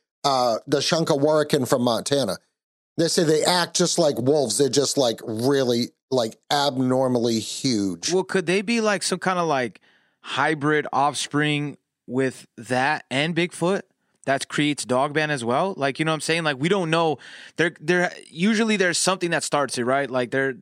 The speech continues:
Speaker 2: maybe those are the original, since the stories are, the lure is so, goes back through time, maybe somehow, like, there's some kind of procreation with those original ones and, and the original Sasquatches that maybe we get Dogman from?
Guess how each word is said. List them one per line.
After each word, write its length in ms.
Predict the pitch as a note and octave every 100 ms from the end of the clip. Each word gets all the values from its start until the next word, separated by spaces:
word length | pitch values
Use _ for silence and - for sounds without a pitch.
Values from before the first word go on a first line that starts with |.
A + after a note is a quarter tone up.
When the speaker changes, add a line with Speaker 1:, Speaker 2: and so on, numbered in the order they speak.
| _ -
Speaker 2:
maybe 320 | B2+ C#3+ D3
those 240 | C#3+ C3+
are 60 | B2+
the 160 | B2+
original, 320 | B2 C3 C3 B2+
since 240 | D3 -
the 80 | A#2+
stories 320 | E3+ E3 C#3
are, 100 | B2
the 160 | A#2+ B2
lure 380 | C#3 D#3 C#3
is 120 | B2 -
so, 600 | - D#3+ D#3 D3 C3 - - - -
goes 240 | C#3+ C#3+
back 240 | A2 C#3+ C3
through 140 | C3+
time, 480 | - C#3+ D3+ C3 A#2 _ _ _ _ _
maybe 280 | E2+ A#2 C3+
somehow, 600 | - C#3+ C3+ C3+ D3 D#3+
like, 280 | D#3 C#3 C3+
there's 180 | C3+ -
some 160 | C#3
kind 160 | C3+ C#3+
of 80 | B2
procreation 840 | B2+ C3+ - B2+ D3+ - F#3 F#3
with 180 | D3+ C3
those 220 | C3+ C3
original 440 | A#2 B2+ C#3 D3+ D#3
ones 300 | D#3 D#3+ C#3
and, 320 | C#3 C3 -
and 180 | B2+ B2+
the 60 |
original 360 | A#2+ B2+ A#2+ C3
Sasquatches 760 | - C3 D3+ - A#2+ G2 F#2+ F2
that 260 | C3 A2+ - - - -
maybe 220 | B2+ C#3+
we 160 | C#3 B2
get 240 | B2+ D3
Dogman 400 | D#3+ F3 F#3 F#3+
from? 400 | F#3 G#3 A#3 G#3+